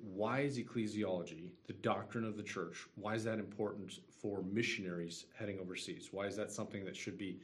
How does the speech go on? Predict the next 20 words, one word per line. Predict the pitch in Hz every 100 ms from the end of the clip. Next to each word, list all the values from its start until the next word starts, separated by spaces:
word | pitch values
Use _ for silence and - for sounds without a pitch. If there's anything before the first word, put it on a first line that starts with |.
| - - -
primary, | - 127 120 117 113 110 104 104
one | 104 110
of | 107
the | 95
main | 92 107 117 110 -
things | 101 95
that | 101
they | 95 92
have | 92 95 92
in | 117 104
their | 95
tool | - 101 92
belt, | 92 92 90 -
in | 107
their | 95
backpack | 90 92 - 90 92
as | 87
they | 87
head | 92
overseas? | 82 - - -